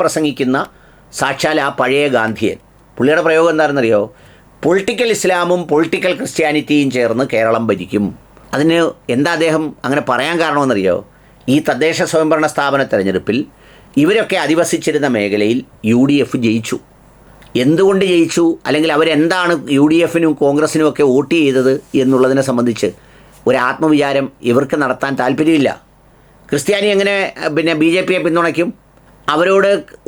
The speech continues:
ഉറപ്പ് നൽകി, കേക്ക് നൽകി, അല്ലെങ്കിൽ അവരെ ചിലപ്പോൾ ചില ദ്രോഹങ്ങൾ ചെയ്യാമായിരുന്നത് ചെയ്യുന്നില്ല എന്നവരെ ബോധ്യപ്പെടുത്തിയതിനപ്പുറം അവരെ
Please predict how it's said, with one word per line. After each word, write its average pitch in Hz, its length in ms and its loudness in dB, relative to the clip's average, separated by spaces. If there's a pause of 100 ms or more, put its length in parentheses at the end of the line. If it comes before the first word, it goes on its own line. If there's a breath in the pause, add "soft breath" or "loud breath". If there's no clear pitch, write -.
ഉറപ്പ് 165 360 0
നൽകി, 185 240 0 (140)
കേക്ക് 170 320 0 (100)
നൽകി, 156 300 0 (640 soft breath)
അല്ലെങ്കിൽ 170 300 2 (540)
അവരെ 170 180 2 (100)
ചിലപ്പോൾ 185 400 0
ചില 180 100 2 (100)
ദ്രോഹങ്ങൾ 175 500 2 (120)
ചെയ്യാമായിരുന്നത് 196 1080 2 (500 soft breath)
ചെയ്യുന്നില്ല 196 520 2 (180)
എന്നവരെ 190 360 0
ബോധ്യപ്പെടുത്തിയതിനപ്പുറം 180 1120 0 (720)
അവരെ 156 200 2